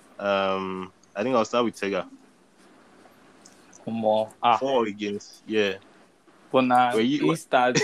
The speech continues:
Speaker 2: did it now. He start today. <laughs> Okay. <laughs> Okay. Um, I think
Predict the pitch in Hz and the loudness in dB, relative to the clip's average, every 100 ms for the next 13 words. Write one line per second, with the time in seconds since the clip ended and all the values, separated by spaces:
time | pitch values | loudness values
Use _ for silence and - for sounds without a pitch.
0 | 165 127 123 117 - - 110 110 123 - | 2 2 0 -6 -12 -4 -2 -2 -4 -4
1 | - 151 147 139 127 - 120 120 123 120 | 4 4 4 2 0 0 -4 -2 -4 -4
2 | - 170 170 165 156 - - - - 147 | -4 0 0 0 -4 -6 -6 -4 4 6
3 | 131 165 - 151 208 208 233 170 156 220 | 6 4 2 4 6 6 4 4 -2 -6
4 | - 196 - 147 - 311 - 170 180 - | -8 -12 -12 -14 -8 -2 0 0 -4 -8
5 | 240 - - - 147 147 131 139 139 139 | -8 -8 -8 -2 -2 0 -2 0 0 0
6 | 135 156 147 202 190 | -2 -2 0 2 0